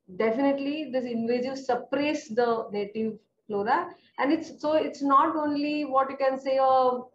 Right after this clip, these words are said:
uh, uh, subject which is close to a heart of the naturalist, but also local people are suffering. So if you talk to all these Munshi people or people, uh, on Satara Road, they, they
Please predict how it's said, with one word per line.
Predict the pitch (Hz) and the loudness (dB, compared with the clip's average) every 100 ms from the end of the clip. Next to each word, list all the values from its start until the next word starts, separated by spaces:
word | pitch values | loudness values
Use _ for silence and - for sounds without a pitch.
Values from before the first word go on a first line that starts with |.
| _ _ - | _ _ -2
uh, | 220 220 220 220 214 196 - 202 | 2 4 4 2 0 -4 -4 -2
uh, | 196 196 190 185 - 185 185 180 175 | 0 0 -4 -10 -12 -10 -4 -4 -4
subject | - 180 220 254 | -4 0 2 0
which | 254 - | -2 -10
is | - | -12
close | 240 233 247 | 0 2 2
to | 254 | 2
a | 254 | 2
heart | 240 202 226 | 4 2 4
of | 233 | 0
the | |
naturalist, | 226 196 196 220 247 294 277 | 0 -2 -4 -8 -4 -4 -4
but | 254 | -2
also | 240 233 233 294 | 2 0 0 -2
local | 262 262 339 339 | 2 4 4 0
people | 302 - 240 | 0 0 0
are | 226 | 0
suffering. | 208 - 180 165 - _ _ _ _ | -4 -6 -6 -6 -12 _ _ _ _
So | 247 | 4
if | 247 | 4
you | 277 277 | 2 2
talk | 254 254 - | 4 2 0
to | 285 | 2
all | 262 262 | 4 2
these | 262 | -2
Munshi | 247 247 247 269 | 0 2 0 -4
people | 254 254 254 247 | -6 0 2 6
or | 247 247 247 | 6 6 2
people, | 247 247 247 | 0 0 2
uh, | 240 233 233 220 | 2 -2 -6 -6
on | 233 233 | -4 -2
Satara | 214 208 233 240 | -2 0 2 4
Road, | 240 269 262 - - - _ - | 4 2 -2 -10 -16 -18 _ -8
they, | 214 247 311 277 285 240 | -2 -2 -2 -2 -2 0
they | 262 262 | 0 0